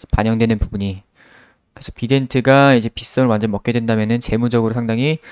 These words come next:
좋아져 보이는 그런 효과가 있을 수 있다. 그래서 말씀드렸던 부분이고,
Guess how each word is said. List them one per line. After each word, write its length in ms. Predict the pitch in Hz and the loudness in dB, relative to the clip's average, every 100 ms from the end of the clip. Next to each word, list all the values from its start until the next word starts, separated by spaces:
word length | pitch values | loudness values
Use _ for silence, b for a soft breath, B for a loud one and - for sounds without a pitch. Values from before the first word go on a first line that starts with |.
| B B | B B
좋아져 480 | - 117 123 127 | 4 6 4 2
보이는 680 | 120 117 110 101 101 127 165 | 0 0 0 -2 0 0 0
그런 340 | - 113 113 110 _ | -2 -4 -4 -6 _
효과가 340 | - - 147 123 | -10 -4 -4 -4
있을 180 | 107 120 | -6 -12
수 120 | 113 | -14
있다. 320 | - 110 98 _ | -6 -6 -6 _
그래서 160 | 104 | -14
말씀드렸던 560 | 104 98 107 110 107 113 | -8 -6 -6 -8 -8 -8
부분이고, 540 | 104 101 101 135 104 | -8 -8 -6 -4 -6